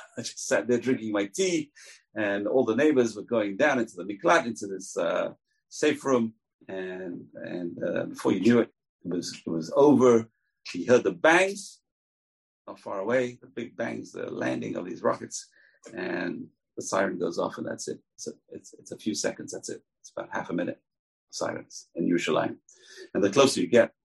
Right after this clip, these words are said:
so we're living in the valley of shadow of death, and we should fear no evil because Hashem is with us. That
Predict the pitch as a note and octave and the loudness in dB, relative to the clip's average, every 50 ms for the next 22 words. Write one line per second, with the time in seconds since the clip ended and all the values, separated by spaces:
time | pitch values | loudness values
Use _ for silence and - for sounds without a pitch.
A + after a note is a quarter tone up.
0 | _ _ _ _ _ - - - A2 A2+ A#2+ C#3+ D#3 C#3 C3 A#2 G#2+ F#2+ F#2+ G#2+ | _ _ _ _ _ -8 -2 0 2 4 6 4 6 4 4 0 0 0 2 2
1 | A#2 A#2 A2 G2 F#2+ - - G2+ G2 F#2 F2 E2+ - A#2+ C3 B2 A#2 A2+ - - | 2 2 2 0 -4 -4 -4 -4 -4 -4 -6 -4 0 2 2 2 0 -4 -14 -20
2 | _ _ _ _ _ _ _ _ - - F#2 F#2 F#2 F#2 F2+ - _ _ _ _ | _ _ _ _ _ _ _ _ -12 -10 -8 -6 -6 -8 -10 -12 _ _ _ _
3 | - - - - - - - A2 G#2 G2 G2 F2+ E2 - E2 - - F#2 F2 E2+ | -18 -14 -12 -12 -8 0 0 2 2 2 0 -4 -2 -2 -2 -2 -2 -4 -4 -4
4 | F2 F2 - E2+ D#2+ - D#2+ - - E2+ E2+ E2 D#2 - E2+ E2 - D2+ - - | -6 -6 -6 -6 -6 -6 -8 -6 -4 -2 -2 -2 -2 -2 -4 -4 -4 -6 -8 -8
5 | - - A2 A#2 A2+ - | -2 2 2 2 2 2